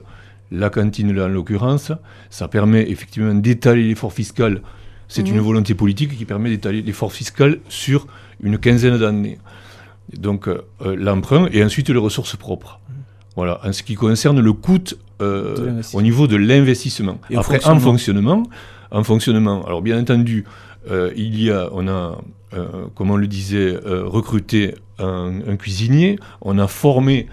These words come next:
Speaker 1: cinq agents, euh, donc à la restauration, euh, avec cuisine sur place. Et ensuite, il y a aussi, euh, le, tout ce qui concerne les fluides, euh, l'énergie, et cetera. Euh,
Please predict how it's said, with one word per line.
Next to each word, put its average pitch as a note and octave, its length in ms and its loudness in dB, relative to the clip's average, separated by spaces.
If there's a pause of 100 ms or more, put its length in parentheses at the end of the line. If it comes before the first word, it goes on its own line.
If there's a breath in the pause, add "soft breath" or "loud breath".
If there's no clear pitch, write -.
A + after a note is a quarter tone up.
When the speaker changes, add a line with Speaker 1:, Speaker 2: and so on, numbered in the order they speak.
(280 loud breath)
Speaker 1:
cinq D#3 480 2
agents, G#2+ 400 0 (640 soft breath)
euh, - 380 -10
donc F2 240 -8
à F#2+ 40 0
la F#2+ 80 2
restauration, F#2+ 840 -2
euh, E2+ 180 -8 (260 soft breath)
avec F#2 180 -12
cuisine G2 240 -6
sur - 160 -14
place. D#3 360 -2 (800 loud breath)
Et F#2 160 -2
ensuite, G#2 360 -2
il G2 60 -2
y G#2 80 2
a G#2+ 60 4
aussi, A#2 480 0 (140)
euh, F#2 460 -4 (300 loud breath)
le, F#2+ 640 0
tout A#2 120 -8
ce - 80 -10
qui G#2+ 140 -12
concerne A2 440 -2
les G#2 140 2
fluides, B2+ 420 -2
euh, B2 960 -2
l'énergie, G#2+ 460 0
et G2 80 -2
cetera. B2+ 460 -6 (500 loud breath)
Euh, F2+ 460 -4